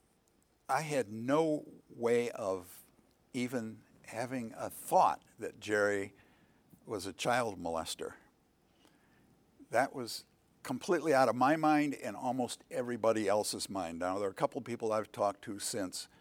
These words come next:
including my wife, who thought that Jerry was really strange with young kids in swimming pool. Um, I was really disappointed.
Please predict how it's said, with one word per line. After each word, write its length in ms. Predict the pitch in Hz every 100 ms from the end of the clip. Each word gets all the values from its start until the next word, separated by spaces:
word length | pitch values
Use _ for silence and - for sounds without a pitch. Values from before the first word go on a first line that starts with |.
| - - - _ _ _ _ _ -
including 800 | 107 95 - - - - 110 95
my 140 | 92
wife, 500 | 98 123 101 - - - _
who 140 | 135 135
thought 380 | - 101 107 - -
that 200 | 113 95
Jerry 320 | 113 104 98
was 240 | 104 98 117
really 220 | 101 92
strange 540 | - 135 127 95 90
with 220 | 110 87
young 300 | 92 98 98
kids 360 | - 143 107 92
in 160 | 92 92
swimming 420 | - 135 139 101
pool. 360 | 104 87 95 - _ _ _ _ _ _ _ _ _ _ _ _ -
Um, 560 | 110 107 104 104 117 - _ _ _ _ _ _ _ - _ _ _ _ _ _ _ _ _ _ _ _ _ _ _ _ _ _ _ _ _ _ _ _ _
I 140 | 127 165
was 220 | 143 107
really 260 | 110 113 104
disappointed. 840 | 113 110 85 - 139 127 87